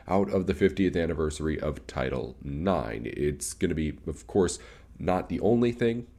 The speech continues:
that goes on with these conferences and schools, but one of the big, big things that they're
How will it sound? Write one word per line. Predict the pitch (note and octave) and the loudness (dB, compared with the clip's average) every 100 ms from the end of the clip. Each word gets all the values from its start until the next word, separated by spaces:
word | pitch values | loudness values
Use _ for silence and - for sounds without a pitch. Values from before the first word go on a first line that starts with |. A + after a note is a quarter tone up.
| - | -4
that | G#2 | 0
goes | A2+ G#2+ | 4 4
on | A2 G#2 | 4 2
with | G2 | 2
these | G2+ G2+ | 2 0
conferences | - F#2+ G2 G#2 G2+ F#2 | 0 -2 -2 -4 -2 -2
and | F#2+ | -4
schools, | - - B2 A#2 G#2+ | -8 -2 0 2 0
but | G2+ G2 - - - | 0 0 -4 -14 -4
one | E2 F#2+ G2+ A2 F#2+ | -2 2 4 6 6
of | F#2+ E2+ | 2 2
the | F2+ D#2+ | -2 -2
big, | D#2 G2+ F2+ E2+ D#2 | 2 4 4 0 -6
big | D#2 F#2+ E2+ F2 - | 0 0 2 -4 -8
things | - F2 D2 C#2 C#2+ | -4 0 0 -2 -6
that | - D2 B1+ - | 0 0 0 2
they're | D#2+ D#2+ | 2 2